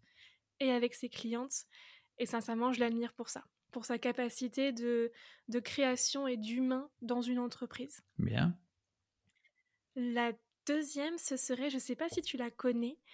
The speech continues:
Speaker 1: c'est une guide spirituelle en Inde qui s'appelle Amma.
Speaker 2: Oui, j'ai entendu
Speaker 1: Et
Speaker 2: parler.
Speaker 1: elle, son, ouais, son, son, son rôle,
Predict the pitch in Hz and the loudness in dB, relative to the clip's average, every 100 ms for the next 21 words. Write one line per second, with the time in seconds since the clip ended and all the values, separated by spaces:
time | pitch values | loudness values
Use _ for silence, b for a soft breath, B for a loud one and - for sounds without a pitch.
0 | B B B B - 247 247 240 220 302 | B B B B -4 -2 2 2 2 -2
1 | - 294 262 254 302 269 247 240 277 311 | -2 -2 0 2 4 4 4 2 0 -2
2 | 254 254 247 269 - 262 247 240 247 - | -6 -4 -2 -4 0 0 0 0 -2 -8
3 | _ - - 107 113 117 - 113 117 247 | _ -2 2 4 4 2 2 2 4 4
4 | 247 - 285 339 - - 254 247 240 240 | 4 4 4 2 -2 -4 -2 0 -2 -4
5 | 233 - _ _ _ _ - 254 254 285 | -8 -14 _ _ _ _ -6 -2 -2 -6
6 | - - 254 247 247 269 262 240 233 233 | -6 0 2 2 0 0 0 0 0 -2
7 | 233 - 254 247 269 | -4 2 2 6 6